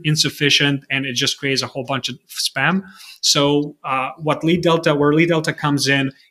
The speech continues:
is basically allowing you to, A, have a preview of all your connections in a single place, um, the ability to get to connections data quicker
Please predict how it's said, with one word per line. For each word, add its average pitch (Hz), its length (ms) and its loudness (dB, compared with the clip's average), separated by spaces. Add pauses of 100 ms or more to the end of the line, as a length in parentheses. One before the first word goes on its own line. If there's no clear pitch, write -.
is 127 160 -2
basically 143 640 0
allowing 147 500 0
you 143 140 -4
to, 156 200 -4 (120)
A, 156 400 2
have 143 160 -2
a 135 60 -4
preview 151 600 2
of 131 80 -6 (120)
all 147 180 0
your 147 140 0
connections 139 560 -4
in 127 80 -6
a 120 40 -6
single 127 300 -6
place, 175 480 -4 (380)
um, 139 480 0
the 147 140 0
ability 156 520 2
to 147 140 -6 (180)
get 147 260 -4
to 139 300 -4 (320)
connections 143 600 -2
data 139 500 -2
quicker 139 480 -6